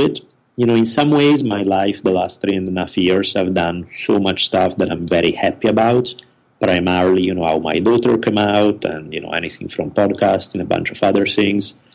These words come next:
And then on another level, I'm regularly struggling with just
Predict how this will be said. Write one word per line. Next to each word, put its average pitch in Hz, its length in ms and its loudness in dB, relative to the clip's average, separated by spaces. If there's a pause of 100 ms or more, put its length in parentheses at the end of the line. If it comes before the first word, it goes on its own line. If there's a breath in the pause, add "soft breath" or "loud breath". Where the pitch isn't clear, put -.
(500 soft breath)
And 127 140 4
then 143 120 2
on 135 120 4
another 135 380 4
level, 98 440 0
I'm 95 260 -4
regularly 98 680 2
struggling 87 840 -4
with 80 300 -2
just 90 300 -4